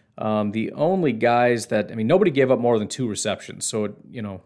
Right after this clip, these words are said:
I'm not gonna go through the whole list 'cause there are quite a few of them, but nothing super terrible. The, as far as yardage, um, Enos Gaines gave up the most. So he,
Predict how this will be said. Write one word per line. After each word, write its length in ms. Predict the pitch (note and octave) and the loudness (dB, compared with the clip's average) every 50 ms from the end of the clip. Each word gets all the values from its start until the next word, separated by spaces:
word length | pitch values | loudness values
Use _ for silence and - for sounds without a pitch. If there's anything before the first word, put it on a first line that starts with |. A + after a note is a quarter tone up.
| - - | -16 -8
I'm 80 | A#2 | -4
not 120 | B2 B2+ B2 | -2 -2 0
gonna 120 | B2+ A#2 | 0 2
go 140 | A2+ B2 A2 | 2 2 2
through 160 | - B2+ A#2 | 0 0 -4
the 60 | G#2+ | -2
whole 200 | G2+ A2 G#2+ G#2 | 0 0 0 2
list 220 | G#2+ G#2+ G#2 - - | 2 0 0 -2 -4
'cause 100 | A2+ G#2 | -8 -6
there 80 | G#2 | -8
are 40 | G2 | -6
quite 200 | - - A2+ G#2 | -4 -2 -2 -2
a 60 | F#2+ | -2
few 200 | - - A2 G#2+ | -4 -2 0 0
of 100 | G#2+ G#2 | 0 0
them, 160 | A2 G#2+ G2+ | -2 -4 -4
but 180 | F#2+ F#2+ F#2 - _ _ _ _ _ _ - | -4 -6 -8 -10 _ _ _ _ _ _ -2
nothing 300 | C3 D3+ D3+ - D3+ B2 | 2 2 2 2 2 -2
super 260 | - - C#3+ D3 D#3 | 0 -2 -2 -2 -4
terrible. 360 | - - C3 B2+ C3 B2+ B2 | -4 0 2 2 2 2 2
The, 180 | A2 A2+ A#2 B2 - - - F#2 - - - - - - - - - - | 0 0 0 0 0 -2 -6 -12 -16 -18 -20 -20 -20 -20 -20 -20 -14 -12
as 100 | A#2 - | -6 0
far 160 | - D3+ C#3+ | 4 4 4
as 120 | A#2+ G2 | 4 2
yardage, 600 | G2+ G#2 G#2+ A#2+ C3+ C#3+ D#3 D3 C#3+ C#3 - - _ _ _ _ _ _ _ _ - | 0 0 2 2 4 2 2 0 -2 -6 -10 -12 _ _ _ _ _ _ _ _ -8
um, 500 | - A2+ A2 G#2+ G#2+ G#2+ G#2+ G#2 G2+ G2 _ _ _ _ _ _ _ _ _ _ _ _ _ _ _ - - | -4 -2 0 2 2 2 0 0 -2 -6 _ _ _ _ _ _ _ _ _ _ _ _ _ _ _ -2 0
Enos 180 | C3 B2+ A#2+ | 0 0 0
Gaines 280 | - - C3 B2+ B2 A2+ | 2 2 2 2 2 2
gave 180 | B2+ B2 A2+ | 2 2 4
up 120 | A#2+ A#2 - | 4 2 0
the 80 | A#2 | 0
most. 360 | G#2+ G#2+ G#2+ A2 A#2+ A#2+ - - | 2 2 4 2 2 0 -2 -2
So 80 | A#2 | 0
he, 160 | G#2+ A2 B2+ | 0 0 0